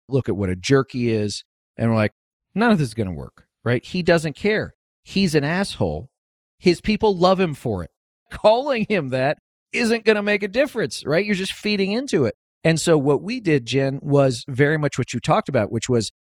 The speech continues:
information warfare. This is a guy who wanted to own every second of every day he could. And so we made it our mission in life to get in his face and stay there. And in fact, he just sent out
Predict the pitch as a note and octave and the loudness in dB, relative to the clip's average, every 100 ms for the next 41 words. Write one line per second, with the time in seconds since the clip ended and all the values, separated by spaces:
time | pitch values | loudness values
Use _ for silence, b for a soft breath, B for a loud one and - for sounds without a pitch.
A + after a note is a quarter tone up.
0 | _ E3 E3 - D3+ D3 - A#2 A#2+ C#3 | _ 0 0 0 0 0 -2 -4 0 -2
1 | - F2+ F#2+ A2 C3+ B2 A2 A2+ - A2+ | 0 -4 -2 -2 -2 0 2 0 0 -2
2 | A2 A#2+ C#3 C3 - A#2+ A2 G#2+ - - | 0 0 0 -2 0 -2 0 -2 -4 0
3 | B2 B2 C#3+ C#3 - C3+ A2 A#2 G2+ - | 0 2 -2 -4 -2 -2 -2 -2 -4 -2
4 | B2+ A2+ A#2 G2+ F#2+ - G#2 - G3+ B2 | -2 0 0 0 -2 -6 -8 -2 2 2
5 | G2+ _ _ - C3 A#2+ C#3 A#2+ C#3 E3 | 0 _ _ -4 0 2 2 2 2 2
6 | C#3+ A#2+ G2+ C3+ F3+ D3+ A#2 A#2+ G#2+ G#2 | 2 2 0 0 0 0 -2 -2 -2 0
7 | A2 - B2 F#2+ C3+ C#3+ - B2+ A#2+ - | 0 0 -4 2 2 2 0 -4 -2 -4
8 | - G#2+ G#2 - F#2 F2+ - A#2 F#2 C#2+ | -2 -2 -2 -8 -6 -6 -2 -2 -2 -6
9 | - _ _ _ - B2+ A#2 - C#3 B2 | -16 _ _ _ -4 0 0 2 2 2
10 | - A2+ A#2 E3 - F3 C3+ A#2+ A2 | -4 -4 0 0 0 -6 -2 -2 -2